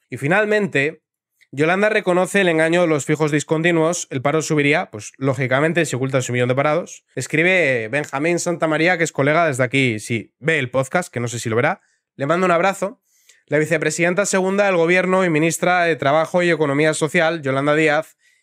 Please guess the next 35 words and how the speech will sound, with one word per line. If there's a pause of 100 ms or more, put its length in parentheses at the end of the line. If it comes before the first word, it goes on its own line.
(140)
ha
desvelado
este
viernes
que
la
cantidad,
que
el
número
de
trabajadores
fijos
discontinuos (380)
que
no
están
trabajando
alcanzaría
las
ciento
diecinueve
mil
personas. (380)
Si
se
tiene
en
cuenta
esta
cifra,
el
paro
real
aumentaría.